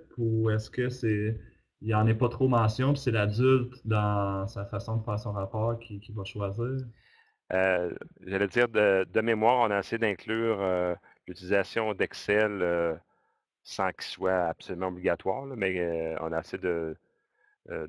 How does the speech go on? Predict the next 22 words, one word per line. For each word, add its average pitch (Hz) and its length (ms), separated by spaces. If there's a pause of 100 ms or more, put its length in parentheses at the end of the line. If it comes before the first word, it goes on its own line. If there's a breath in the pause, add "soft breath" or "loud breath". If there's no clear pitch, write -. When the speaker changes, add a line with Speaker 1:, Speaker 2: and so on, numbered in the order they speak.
(100)
Speaker 2:
d'inclure 92 520
dans 85 200
les 85 380
épreuves 92 300
cinquante 90 360
soixante 90 440
et 85 120
un, 90 300
euh, 78 120 (160)
et 90 160
en 85 60
chimie 87 360
et 85 80
en 80 80
physique, - 500 (760)
euh, 82 260
quand 90 140
c'était 87 240
possible 87 460
de 87 60
le 82 100
faire. 76 340